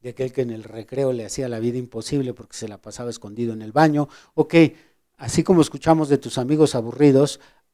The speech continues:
ahora hay que poner atención a los amigos de Pablo. Ok, uno más, Rufo. Este está en el versículo trece.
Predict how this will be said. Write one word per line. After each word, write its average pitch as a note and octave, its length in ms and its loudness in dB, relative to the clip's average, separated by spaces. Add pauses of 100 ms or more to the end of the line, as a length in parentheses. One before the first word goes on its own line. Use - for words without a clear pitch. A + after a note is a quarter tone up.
(180)
ahora A#2+ 220 2
hay A#2+ 80 2
que A#2+ 140 -12
poner A#2 280 -8
atención A2+ 460 -4
a A#2+ 80 0
los A2 220 -8
amigos G#2+ 360 -8
de G2 120 -20
Pablo. E2 440 -18 (1000)
Ok, F3 180 4 (220)
uno G3+ 200 6
más, E3 440 6 (260)
Rufo. D3 720 8 (720)
Este D#3 240 2
está D#3 200 4
en D3+ 80 4
el C3+ 140 4
versículo C#3 880 2 (840)
trece. B2 640 4